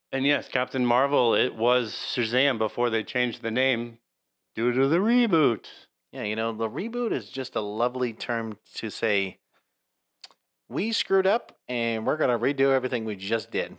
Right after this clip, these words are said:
Speaker 1: Yeah. So, you know, this Flashpoint, you know, it, it's really, you, you look at some of the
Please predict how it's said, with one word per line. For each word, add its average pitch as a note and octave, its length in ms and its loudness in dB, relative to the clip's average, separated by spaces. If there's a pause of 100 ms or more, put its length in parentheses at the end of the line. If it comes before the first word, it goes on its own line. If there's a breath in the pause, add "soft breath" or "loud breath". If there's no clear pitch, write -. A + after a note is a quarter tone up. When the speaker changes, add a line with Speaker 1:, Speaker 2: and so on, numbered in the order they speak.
Speaker 1:
Yeah. G#2+ 220 -8 (960)
So, A2+ 380 2 (800 soft breath)
you F3 160 2
know, C#3 240 0 (800)
this D#3 520 -4 (680)
Flashpoint, E3 800 0
you C#3 100 0
know, G#2+ 320 -2 (840)
it, C#3+ 240 -4
it's C3+ 220 -4
really, C#3+ 720 0 (560)
you, C3+ 200 -4
you B2+ 220 -2
look C#3+ 240 0
at C3 160 2
some C#3 180 -2
of B2+ 100 0
the B2 360 0